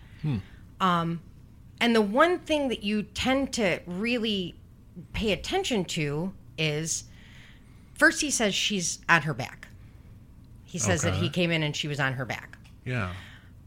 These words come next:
Speaker 2: Um, he then is asked by the dispatcher, "Do you know how to do C P R?" And he says, "No." And she says,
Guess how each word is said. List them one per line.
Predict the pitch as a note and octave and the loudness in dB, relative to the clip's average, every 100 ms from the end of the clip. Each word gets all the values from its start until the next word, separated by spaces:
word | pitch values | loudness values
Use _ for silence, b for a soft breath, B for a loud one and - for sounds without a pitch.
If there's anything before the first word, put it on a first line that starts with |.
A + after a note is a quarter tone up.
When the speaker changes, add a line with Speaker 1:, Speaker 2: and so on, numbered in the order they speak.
| - | 2
Speaker 2:
Um, | F#3 E3+ E3 D#3+ D#3 - - - - - - - - | 4 6 6 2 -2 -8 -20 -20 -20 -20 -20 -20 -12
he | - A3+ | -4 -2
then | F#3 G3+ G3+ | 6 8 8
is | - G3 | 4 2
asked | E3+ E3 F3+ - - - | 4 4 4 -2 -10 0
by | E3+ F3+ | 4 4
the | E3 E3+ | 2 -2
dispatcher, | D#3 F#3 F#3+ C#3+ - C#3+ D#3 A#2+ | -2 -2 2 0 0 0 -2 -2
"Do | E3 | 0
you | |
know | D#3 | 2
how | D#3 | 2
to | D3+ | 0
do | C#3+ | -2
C | D3 E3 | -4 -4
P | C3+ D#3 | -2 6
R?" | E3+ D3 C#3 D#3 - | 8 8 2 -4 -6
And | D#3 | -4
he | D3 D3+ | 0 0
says, | - C#3+ D3 | 0 -2 2
"No." | D#3+ D#3 C#3 D#3+ - b b b b b - | 4 4 4 0 -4 b b b b b -2
And | F3+ D#3+ D#3 D3+ D#3 D#3 - - - - | 2 4 4 2 -2 -6 -14 -20 -20 -8
she | - - F#3 | -2 0 2
says, | - E3 D3+ | 4 4 2